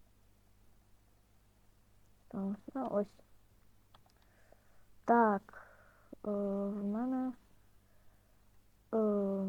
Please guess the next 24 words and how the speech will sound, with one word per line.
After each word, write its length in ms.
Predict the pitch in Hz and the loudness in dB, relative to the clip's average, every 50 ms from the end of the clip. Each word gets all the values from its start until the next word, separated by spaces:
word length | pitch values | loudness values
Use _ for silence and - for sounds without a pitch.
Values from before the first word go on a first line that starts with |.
| 190 190 190 196 - - - - - - - - - - - - - - - _ _ - - - | -2 -4 -6 -8 -12 -20 -20 -20 -20 -20 -20 -20 -20 -20 -20 -20 -20 -20 -20 _ _ -12 -4 -2
м, 160 | 220 208 202 196 - - - | 0 0 0 0 -4 -4 0
так, 360 | 214 214 208 196 196 208 190 | 2 4 4 4 2 2 0
значить, 380 | 202 220 226 233 - 240 240 | 0 0 0 0 -2 -4 -6
зараз 420 | - - 240 233 233 233 226 - - | -2 2 4 6 6 6 4 0 -4
скрафтимо 800 | - - 226 226 226 226 - - - 220 220 214 214 208 208 214 - - - - - - - - - - - - - - - - - - - - - - - - - | -2 2 4 4 4 2 0 -6 -4 -2 0 0 2 0 0 -2 -6 -14 -20 -20 -20 -20 -20 -20 -20 -20 -20 -20 -20 -20 -20 -20 -20 -20 -20 -20 -20 -20 -20 -20 -14
крило. 680 | - - 214 214 214 214 233 240 269 302 339 359 370 349 - - - - - - - - - - - - - | -8 -4 -2 -2 0 0 0 0 2 2 2 2 0 -2 -6 -14 -20 -20 -20 -20 -20 -20 -20 -20 -20 -14 -8
Селян, 360 | - 214 220 233 254 269 262 | -6 -2 0 2 2 2 4
давай 300 | 233 220 220 226 226 220 | 2 2 4 4 2 2
я 160 | 220 233 233 254 | 2 2 0 0
куплю 420 | - - - - - - 320 311 | -4 -10 -20 -20 -4 0 2 2
быстренько. 640 | 294 320 311 - - 320 302 302 302 - 302 302 294 - - - - - - - - - - - - - | 4 4 2 0 0 -2 -2 -2 -2 -4 -6 -6 -6 -8 -14 -20 -20 -20 -20 -20 -20 -20 -20 -20 -14 -6
Ого, 320 | - 196 196 196 190 208 214 - - - - - - - | -2 0 0 0 0 -2 -6 -8 -16 -20 -20 -20 -16 -12
в 40 | - | -8
мене 240 | 196 202 202 202 208 | -6 -4 -4 -4 -6
тут 160 | - - 214 226 | -6 -8 -6 -4
за 120 | 220 214 | -6 -6
це 260 | 214 - 220 214 214 | -6 -4 -4 -2 -2
рука 240 | 214 214 - 214 202 | -2 -2 -2 -4 -6
так 220 | - - 214 - | -6 -6 -8 -6
виглядає 420 | 220 214 214 214 220 214 214 214 208 | -6 -4 -4 -2 -2 0 0 2 2
рідко 280 | 220 214 - - - | 2 0 0 -2 -4
дуже. 260 | 208 214 208 214 214 214 - - - - - - - - - - - - - - | -4 -2 -2 -2 -4 -6 -8 -14 -20 -20 -20 -20 -20 -20 -20 -20 -20 -20 -6 4
Так. 680 | - 262 277 269 262 247 233 214 196 190 - - - - - - - - - - - - - - - - - - - - _ - - - - - - - - - - - - - - - | 8 10 10 10 10 10 8 8 6 4 0 -6 -16 -18 -20 -20 -20 -20 -20 -20 -20 -20 -20 -20 -20 -20 -20 -20 -20 -20 _ -20 -20 -20 -20 -20 -20 -20 -20 -20 -20 -20 -20 -20 -2 6
Добре. 720 | - 240 240 226 220 220 220 240 262 277 302 311 330 330 | 10 10 12 12 10 8 6 6 6 6 6 6 4 2